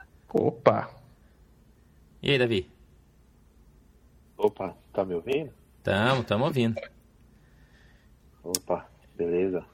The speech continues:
Speaker 2: O Davi entrou
Speaker 3: Tá
Speaker 2: pra
Speaker 3: melhor,
Speaker 2: ajudar a
Speaker 3: então?
Speaker 2: gente a comentar sobre bardos famosos, então, aqui. Quem que são, quem que são os bardos? Eu acho que a primeira, você já mencionou uma coisa legal aí do, do bardo, que é, pelo menos em Forgotten Realms, né, e nas aventuras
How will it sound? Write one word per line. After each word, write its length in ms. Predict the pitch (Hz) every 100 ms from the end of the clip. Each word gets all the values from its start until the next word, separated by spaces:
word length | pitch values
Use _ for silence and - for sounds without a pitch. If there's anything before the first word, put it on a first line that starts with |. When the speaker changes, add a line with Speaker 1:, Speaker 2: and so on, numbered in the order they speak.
| -
Speaker 2:
O 60 |
Davi 300 | 113 117 120
entrou 260 | 147 143 151
Speaker 3:
Tá 20 |
Speaker 2:
pra 100 | 143
Speaker 3:
melhor, 120 | 160 -
Speaker 2:
ajudar 140 | 147
a 40 | 143
Speaker 3:
então? 120 | 151
Speaker 2:
gente 140 | -
a 40 | 170
comentar 520 | 175 170 147 156 151
sobre 680 | 175 175 185 170 131 110 104 -
bardos 380 | 107 123 143 156
famosos, 560 | 240 185 143 165 110 104
então, 220 | 101 104
aqui. 180 | 98 -
Quem 160 | 95 185
que 80 | -
são, 420 | 202 143 110 87
quem 140 | -
que 80 | 156
são 120 | 185
os 120 | 147 104
bardos? 260 | 107 104
Eu 60 | 143
acho 100 | 160
que 60 | 208
a 40 |
primeira, 280 | 214 208 147
você 120 | -
já 120 | 196
mencionou 320 | 208 202 190
uma 120 | 190 185
coisa 500 | 185 180 165 120 -
legal 440 | 123 123 107 113
aí 140 | 98 101
do, 280 | 98 90 - - - - - - - - -
do 140 | 113
bardo, 400 | 92 135 135 101
que 120 | - 123
é, 260 | 117 110 -
pelo 140 | - 123
menos 160 | 156
em 80 | 190
Forgotten 480 | 175 135 120 120 104
Realms, 320 | 107 120 113 107
né, 220 | 107 113
e 320 | 113 113 113
nas 160 | 101 107
aventuras 640 | 113 117 104 120 120 110